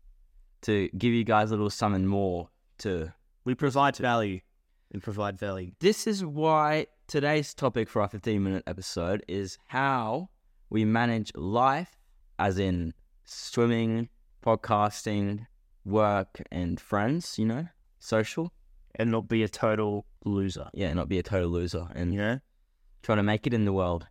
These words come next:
Speaker 1: try to be something. So
Speaker 2: So, let's get it started. So basically, we are full-time swimmers, basically.
Speaker 1: Yeah.
Speaker 2: We swim full-time. We
Speaker 1: You don't
Speaker 2: train
Speaker 1: get
Speaker 2: twice
Speaker 1: paid?
Speaker 2: a week, you know, twice a day, sorry. We don't get paid for it. We do it because it's our life.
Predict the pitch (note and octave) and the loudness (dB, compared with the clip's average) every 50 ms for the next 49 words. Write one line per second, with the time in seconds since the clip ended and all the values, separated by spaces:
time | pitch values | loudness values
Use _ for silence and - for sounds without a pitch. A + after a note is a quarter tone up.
0 | _ _ - A2+ G#2 G2 G2+ G2 G2 F#2 - G#2+ F#2 E2 D#2 D2+ - - _ _ | _ _ -4 -2 -2 0 0 0 -2 0 0 -2 0 0 -2 -6 -10 -16 _ _
1 | _ _ - - C3+ D3+ D#3+ C3+ C#3 C3 - - - B2 B2+ - - D3 C#3 - | _ _ -4 0 2 4 4 2 0 -2 -6 -6 -6 -6 -6 -4 -2 -2 -2 -2
2 | - - - B2+ A#2+ C3 D3+ C#3 A2+ - - C3 A2+ A#2+ B2 C#3+ C3 C#3 C#3+ - | -4 -6 -4 0 2 2 2 2 -2 -2 -4 -4 -2 0 0 0 0 -2 -6 -4
3 | - C3+ B2+ B2+ A#2+ B2 C3+ C#3 C3+ C3 B2+ B2+ B2 B2 B2 A#2+ A#2+ A#2 - - | -2 0 0 2 2 2 2 2 2 2 2 2 2 2 2 0 0 -2 -2 -2
4 | B2+ A#2+ A#2 - B2+ A2+ A2 G#2+ - A#2 A2 G2+ F#2 - - - - - - - | -2 -2 0 2 2 2 2 2 0 0 0 0 -2 -4 -6 -8 -10 -8 -10 -12
5 | - - A2 D3 D#3 - - - - - F#2+ F#2+ - - _ - - - G#2+ A2 | -6 -4 -4 -4 -4 -8 -16 -20 -14 -8 -6 -6 -6 -8 _ -20 -14 -4 -2 -2
6 | A2+ - - - B2 B2 A#2+ A2+ - - B2 A#2 - - B2 A#2 A#2+ B2 B2+ A#2+ | 0 -2 0 0 2 2 2 2 0 -2 -2 -2 0 0 2 2 2 2 2 0
7 | A2+ G#2+ F#2 G2 G#2 G#2 G2+ A2 - A#2+ A#2 A#2 A#2+ B2+ B2 A#2 A#2+ B2+ B2+ B2+ | -2 -2 -2 -2 -2 0 -2 -2 -2 0 0 2 2 2 0 0 0 0 0 0
8 | B2 - - _ - A#2 A#2+ A2+ - - B2+ B2 - - A#2+ G#2+ A2+ B2 B2 C3 | -2 -4 -8 _ -4 -2 -2 -2 0 0 0 0 0 -2 -6 -4 0 0 2 2
9 | C3 B2+ - - B2 B2+ C3 C3 C3 B2+ - - _ _ _ _ _ _ - A2 | 0 -2 -2 0 2 2 2 2 0 -2 -4 -6 _ _ _ _ _ _ -4 -2
10 | A2+ A#2 A#2 A2+ G2+ - A2 - - - - C#3+ C#3+ D3+ D#3 D3+ C3 - - - | 0 0 0 0 0 -2 -4 -6 -6 -10 -2 0 2 4 4 2 0 -4 -6 -2
11 | C#3+ C#3+ C#3+ C#3+ D3 D3 D3 C#3 - - _ _ _ _ _ - A2 G#2+ G#2 G#2 | 0 2 2 2 2 2 0 0 -4 -8 _ _ _ _ _ -6 -4 -4 -4 0
12 | G#2 B2+ A#2+ B2 A2+ A2 A#2+ - - A#2+ G#2 G#2+ - - - - - - - - | 2 2 4 4 2 0 -4 -4 -4 -4 -4 -4 -8 -8 -10 -12 -14 -14 -12 -8
13 | - G#2 G2+ G2+ G#2 G#2 A2 A#2 C3+ D3 D3+ D#3+ F3 F3 | -4 -4 -2 -2 -2 0 0 2 2 2 2 2 0 -2